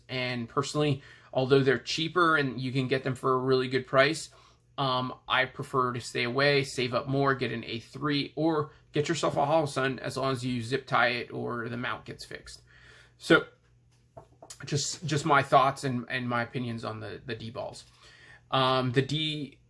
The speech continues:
the D two, uh, is actually pretty sweet, uh, because that illuminator's huge.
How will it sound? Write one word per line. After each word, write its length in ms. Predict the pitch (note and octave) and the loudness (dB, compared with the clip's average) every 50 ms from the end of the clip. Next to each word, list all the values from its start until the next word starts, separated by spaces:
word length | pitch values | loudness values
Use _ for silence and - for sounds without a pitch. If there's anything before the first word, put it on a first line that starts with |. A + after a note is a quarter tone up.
| _ | _
the 100 | - C#3 C3 | -2 -2 0
D 240 | - C#3+ C#3+ C#3+ | 0 -2 -4 -2
two, 640 | C#3+ - - G3 G#3 G#3 F3+ D#3 D3 C#3+ C#3+ C#3 - - - _ - | -2 -2 0 2 4 4 6 6 6 4 2 0 -2 -6 -12 _ -6
uh, 260 | C3 C3 A#2+ A#2 A2+ - | -2 -2 0 0 -2 -2
is 160 | - C#3 B2 | -4 -2 2
actually 320 | C#3 C#3 C#3 C#3 - - C#3 | 4 4 4 2 0 -4 -4
pretty 240 | C3+ - C#3+ C3 A2 | -2 -2 -2 -2 -2
sweet, 500 | - - C3 C3 C3+ C#3 C3 - - _ - | -4 -6 -4 -2 -2 -2 -2 -4 -8 _ -6
uh, 200 | - C3 A2+ A#2+ | -4 -4 -4 -4
because 260 | - B2 - B2 A#2+ | -6 -8 -8 -2 0
that 140 | B2+ A#2 B2 | 2 2 2
illuminator's 500 | A#2 A#2+ B2 B2+ B2 B2 A#2 A2+ A2+ - | 0 -4 -4 -4 -2 -2 -4 -4 -6 -6
huge. 340 | - C#3 C3+ C#3+ C#3+ C#3+ | -2 -2 0 0 -2 -4